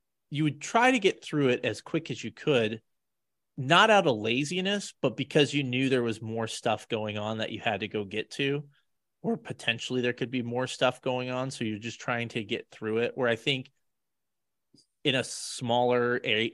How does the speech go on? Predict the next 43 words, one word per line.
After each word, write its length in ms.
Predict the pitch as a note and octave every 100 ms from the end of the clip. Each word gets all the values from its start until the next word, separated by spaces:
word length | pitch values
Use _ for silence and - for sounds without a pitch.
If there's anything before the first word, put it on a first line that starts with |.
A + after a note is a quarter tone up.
| -
area 480 | B2 B2+ C3+ C3+ A#2+
where 400 | A#2+ A#2 A2+ - _ _ _
you 160 | C#3
don't 200 | B2+ A#2+
have 300 | - A#2+ A2
quite 400 | - - A2 C3+
the 80 | -
same 340 | - D#3+ D3+ D3
f-, 80 | - _ _ _ _ -
call 300 | D3+ D3 C#3+
volume, 760 | D3 D3 D3 D3 D3 D3 - _ A#2
I, 140 | - - _ _
hopefully 420 | B2 C#3 C#3+ C#3+ C3+
you 160 | A#2+
recognize. 720 | G#3 - B2+ A#2+ B2 C3 - - _ _ _ _ _ _ _ _ _
Well, 160 | D#3+ G3
let, 160 | -
let 100 | B3
me 100 | A3+
take, 260 | - E2+ - -
take 160 | C#3
a 40 | F#3
step 240 | D#2+ -
back, 240 | G2+ - -
because 240 | - D#3+ -
I 140 | A#3
think, 240 | A#3+ A3 -
honestly, 420 | A#2+ C3 C#3 C#3
even 400 | C3 B2+ B2 B2+
in 140 | B2 A#2
these 320 | A2+ G#2 - -
big 260 | A#2+ A#2 A2+ - -
areas, 380 | A2 A2 A2 G#2+
big 220 | A2 -
cities 400 | A#2 A2+ A2+ A2+
where 100 | A2
there 160 | G#2+
is 140 | A2+ A2+
a 20 |
bunch 220 | A#2 A2+
of 80 | A#2+
calls 240 | A#2+ A#2
pending, 420 | - A#2+ A#2+ B2